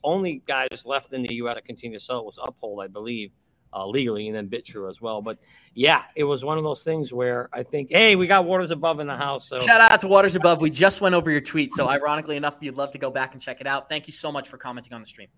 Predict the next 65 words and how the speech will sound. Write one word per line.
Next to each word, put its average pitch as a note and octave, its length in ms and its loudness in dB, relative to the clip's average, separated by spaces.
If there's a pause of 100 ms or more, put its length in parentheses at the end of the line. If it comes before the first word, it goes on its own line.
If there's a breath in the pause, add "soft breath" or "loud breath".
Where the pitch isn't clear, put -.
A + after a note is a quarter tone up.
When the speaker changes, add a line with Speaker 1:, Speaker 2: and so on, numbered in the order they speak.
(320)
Speaker 1:
Yeah, C#3+ 220 2
and C#3 100 0
by C#3+ 160 4
the D3+ 80 2
way, D#3 220 2
guys, C#3+ 400 -4
he E3 180 -8
will D#3 200 -8
be D3 100 -12
coming D3+ 320 -8
back D3 240 -4
on C#3 140 -10
the C3 80 -12
show. C#3+ 240 -10
We C3 100 -8
got C3+ 180 -8
him C3 120 -10
scheduled C3 480 -14
for, A2+ 280 -18
for, A2 460 -14
uh, A2 80 -14
sometime C3+ 420 -12
in A#2 140 -14
May. B2 140 -6
I - 20 -6
don't B2 80 -10
have B2+ 80 -10
my A#2 100 -14
calendar B2 340 -10
in - 40 -20
front B2+ 140 -6
of A#2+ 40 -8
me, A#2+ 60 -8
but A2 220 -16
so A#2 180 -8
be G#2 180 -8
on D3 120 -2
the C#3+ 80 -6
lookout C#3 340 -6
for C3 100 -8
that. C3 180 -4
We A#2+ 120 -10
will B2+ 220 -6
have B2+ 180 -6
Waters A#2+ 320 -8
on A#2 160 -14
the A2 80 -18
show A#2+ 300 -12
again A2 260 -18
soon, E3 400 -10 (480)
uh, A2+ 320 -4
in A2+ 60 -12
early A#2 260 -4
May. C#3 320 -4 (240)
But, C3+ 100 -2
yeah, D#3 140 4
Abs, C#3 320 0
at B2+ 80 -10
the D3 100 -6
end D#3+ 180 -4
of D3+ 60 -2
the C#3+ 60 -4
day, C#3 460 -2
you D3 140 -6
know, C3+ 160 -4